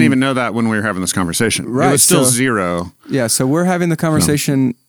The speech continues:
Speaker 1: uh, the last week or so,
Speaker 2: Mm-hmm.
Speaker 1: even more than that probably,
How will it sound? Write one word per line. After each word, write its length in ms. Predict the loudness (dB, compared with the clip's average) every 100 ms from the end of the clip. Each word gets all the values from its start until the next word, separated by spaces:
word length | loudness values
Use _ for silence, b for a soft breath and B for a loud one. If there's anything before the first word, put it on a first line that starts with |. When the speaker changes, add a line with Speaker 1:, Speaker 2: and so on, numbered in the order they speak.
| _
Speaker 1:
uh, 380 | -2 0 0 -2 -2
the 140 | 0
last 400 | 0 0 -4 -6
week 420 | -4 -2 0 0
or 100 | -2
so, 680 | -2 -2 0 0 0 0 2
Speaker 2:
Mm-hmm. 280 | 0 0 0
Speaker 1:
even 180 | 2 2
more 140 | 2
than 100 | 2
that 160 | 0 -2
probably, 420 | -2 0 0 -2